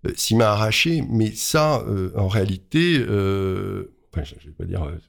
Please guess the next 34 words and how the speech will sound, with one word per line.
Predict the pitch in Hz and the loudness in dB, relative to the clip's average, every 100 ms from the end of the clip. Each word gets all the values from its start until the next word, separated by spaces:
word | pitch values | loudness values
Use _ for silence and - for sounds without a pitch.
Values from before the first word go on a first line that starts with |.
| _ _ _ - _ _ _ _ - _ | _ _ _ -20 _ _ _ _ -20 _
sont, | - - 101 | -12 -2 -2
sont | 95 107 | 2 2
les, | 104 | 4
les, | 101 117 107 101 101 | 2 2 0 0 0
les | 101 | 0
phénomènes | - 110 117 120 | 2 4 4 2
qu'on | - 101 | 0 0
observe | 95 101 92 | 2 2 2
le | 98 98 | 2 0
plus, | - 208 185 | 0 0 0
ou | 95 87 | 0 0
qui | - | 0
retiennent, | 92 92 - 104 95 | 0 0 0 2 4
euh, | 87 85 85 85 85 85 85 85 82 85 | 2 2 0 0 0 -2 -2 -4 -4 -2
l'esprit, | 107 - 214 | -2 -2 2
mais | 127 | 4
en | 95 | 4
réalité, | 95 95 92 117 | 2 0 -2 0
il | 107 | 2
y | 92 | 2
a | 85 85 | 0 -2
près | - 104 | -2 -2
de | 95 | -2
trente | - - - | -2 -4 0
mille | 104 | 0
blessés, | 95 95 - 220 | 2 0 0 -2
c'est-à-dire | - 104 | -2 -2
que | - | 0
les | 90 | 2
Gilets | 98 | 2
jaunes, | 127 165 | 0 -2
c'est | 95 | 0
un | |
massacre. | 90 82 98 - | 0 0 -2 -2